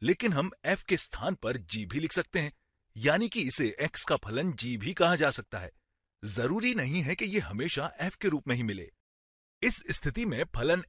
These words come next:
एफ वास्तविक संख्याओं मतलब रियल नंबर्स का प्रतिचित्रण है और फलन की परिभाषा के अनुसार एक्स के स्थान पर किसी भी वास्तविक संख्या को लिख सकते हैं। हम इसे सिर्फ पूर्णांकों यानी इंटीजर्स या सम संख्याओं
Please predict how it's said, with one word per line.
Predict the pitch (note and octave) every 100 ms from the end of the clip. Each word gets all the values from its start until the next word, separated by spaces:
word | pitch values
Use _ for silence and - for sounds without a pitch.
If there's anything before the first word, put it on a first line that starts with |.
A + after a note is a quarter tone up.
| -
एफ | G#3 F3+ -
वास्तविक | C3 D3+ F3 A3 A3 -
संख्याओं | B2 G#2+ D3 E3+ A2+
मतलब | D3 D#3+ E3+ D#3 - -
रियल | A2+ G3+ G#3+
नंबर्स | C#3 A#2+ E3+
का | - F#3
प्रतिचित्रण | C#3 A#2+ A#2 - F3+ A2+
है | - - _ -
और | B2 B2+ -
फलन | G#2 D3 F#3
की | F#3
परिभाषा | A#2+ G#2 A#2 B2+ F3
के | D3+
अनुसार | A2 G#2+ F#3 A#2+ - - -
एक्स | F3+ - -
के | G#3 C3+
स्थान | - B2 F3
पर | - E3+
किसी | - E3 D#3 F3+ E3+
भी | D#3 A3+
वास्तविक | C3+ A#2 C#3+ E3
संख्या | - G#2 G#2+
को | - A3
लिख | A#3
सकते | A#3 - F3+
हैं। | F3 - _ _ _ _ _ _ _ _ _ _ -
हम | G#3 A#3
इसे | E3 A3+
सिर्फ | A3 - A3+ - _ -
पूर्णांकों | D3+ D3+ G#3 G#3 C#3 G2+ - B2+
यानी | F#3+ G#3+
इंटीजर्स | - D#3 A3 E3+ D#3+ F3 - _ -
या | C#3+
सम | - F#3+
संख्याओं | G#3 C#3 A#2+ E3 F#3+